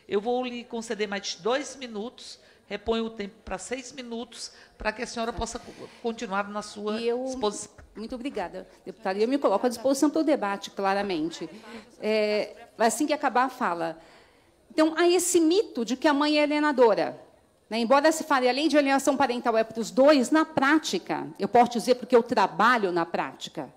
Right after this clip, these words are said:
Speaker 2: porque eu sou promotora de justiça, a mãe é considerada alienadora e não o pai. E há esse mito, então, de que a mulher mente.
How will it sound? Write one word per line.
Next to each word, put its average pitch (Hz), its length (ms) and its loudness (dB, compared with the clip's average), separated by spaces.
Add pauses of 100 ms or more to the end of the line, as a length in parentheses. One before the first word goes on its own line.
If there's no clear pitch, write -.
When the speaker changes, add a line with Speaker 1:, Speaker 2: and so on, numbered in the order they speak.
Speaker 2:
porque - 160 -6
eu 190 40 -2
sou 214 120 -2
promotora 214 440 2
de 160 100 -4
justiça, 170 600 -8 (1120)
a 214 80 2
mãe 220 280 2
é - 20 0
considerada 185 420 -6
alienadora 156 640 -8
e 185 100 -2
não 180 220 2
o 170 60 -2
pai. 151 260 -8 (680)
E 277 100 4
há 277 120 6
esse 320 280 4
mito, 311 240 6
então, 311 240 6
de 311 80 2
que 302 100 0
a 277 60 4
mulher 254 580 0
mente. 180 640 -2